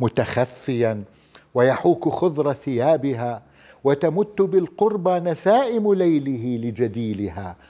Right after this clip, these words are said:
ورذاذه لرضابها. سفرت ضحى تبدي رويدا حسنها، حتى إذا جمحت مفاتن غابها، نم الحمام عليها،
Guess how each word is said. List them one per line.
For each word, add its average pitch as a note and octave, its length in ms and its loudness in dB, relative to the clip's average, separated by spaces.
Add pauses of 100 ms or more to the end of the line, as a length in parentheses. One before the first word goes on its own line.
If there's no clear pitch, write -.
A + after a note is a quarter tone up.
(100)
ورذاذه G#2 840 -2 (200)
لرضابها. G2 960 -4 (640)
سفرت D3 720 -2
ضحى C3+ 420 -2 (580)
تبدي C#3+ 640 -4
رويدا E3 1000 -6
حسنها، G2 760 -10 (580)
حتى - 400 -10
إذا G#2+ 380 -4
جمحت C3 680 -2 (400)
مفاتن C#3+ 640 0
غابها، F#3 800 0 (600)
نم D3 360 -4
الحمام C#3 640 -2
عليها، F#2 640 -6